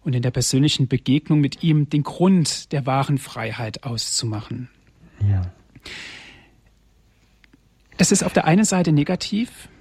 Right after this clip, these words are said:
Speaker 1: aber auf der anderen Seite, meine ich, ist es doch auch eine Riesenchance, eben die Menschen darauf aufmerksam zu machen, sich zu öffnen für Gott.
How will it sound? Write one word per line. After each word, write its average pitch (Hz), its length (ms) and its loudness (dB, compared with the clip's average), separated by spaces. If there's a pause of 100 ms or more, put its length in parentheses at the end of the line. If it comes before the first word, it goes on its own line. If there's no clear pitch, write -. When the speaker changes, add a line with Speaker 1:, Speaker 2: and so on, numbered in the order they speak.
(640)
Speaker 1:
aber 160 180 2
auf 151 100 -4
der - 120 0
anderen 165 260 2
Seite, 147 480 0
meine 135 260 2
ich, - 240 -4
ist - 120 -6
es 131 120 0
doch - 280 -2
auch 139 120 0
eine 135 300 4
Riesenchance, 160 880 0 (420)
eben 156 280 4
die 143 80 4
Menschen 143 340 2
darauf 135 380 -2
aufmerksam 135 640 0
zu - 160 0
machen, 127 360 2 (440)
sich - 320 -2
zu - 240 0
öffnen 147 500 2 (320)
für - 200 -4
Gott. - 360 -6